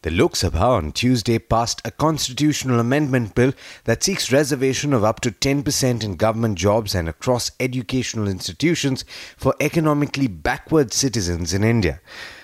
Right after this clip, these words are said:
A constitutional amendment bill, remember, requires at least half of the members of the House to be present and two-thirds of them to support it.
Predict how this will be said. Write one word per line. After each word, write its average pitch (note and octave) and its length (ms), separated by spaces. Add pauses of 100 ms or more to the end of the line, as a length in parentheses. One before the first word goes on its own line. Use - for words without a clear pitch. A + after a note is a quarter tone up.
(160)
A F2 60
constitutional A#2+ 800
amendment G2+ 540
bill, F#2 220
remember, G2+ 520
requires A2+ 680
at - 220
least C3+ 380
half - 340
of C3 140
the A2+ 80
members A2 420
of E2 120
the F2 100
House A2+ 320
to - 80
be G2 120
present C3+ 500 (340)
and A2 180 (140)
two-thirds F3 560
of D2+ 100
them D2+ 260 (140)
to B2+ 100
support D3 520
it. - 220